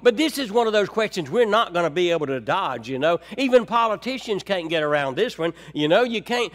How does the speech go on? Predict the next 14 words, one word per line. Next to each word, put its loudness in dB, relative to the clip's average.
you -6
can't -4
fudge, 0
you -4
can't -6
say, -6
"Well, -4
I'm 0
just -8
not -2
gonna -4
answer -4
this -6
question," -2